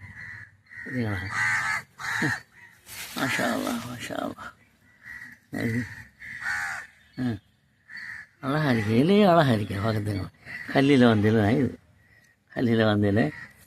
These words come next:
அப்படியே கிழங்கு நல்லா இருக்கு. ஆ. மாஷா அல்லாஹ். இந்த இலை, இலையெல்லாம் புதுசா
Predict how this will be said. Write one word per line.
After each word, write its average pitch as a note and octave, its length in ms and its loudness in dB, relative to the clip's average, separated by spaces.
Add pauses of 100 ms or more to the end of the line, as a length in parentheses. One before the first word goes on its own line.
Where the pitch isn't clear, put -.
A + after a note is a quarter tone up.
(120)
அப்படியே D3 720 0
கிழங்கு C#3+ 260 2
நல்லா E3+ 220 0
இருக்கு. - 260 -4 (280)
ஆ. B2 40 4 (1160)
மாஷா - 260 -4
அல்லாஹ். - 260 -4 (680)
இந்த C3+ 140 -2
இலை, B2+ 260 4
இலையெல்லாம் B2 380 4
புதுசா B2 280 2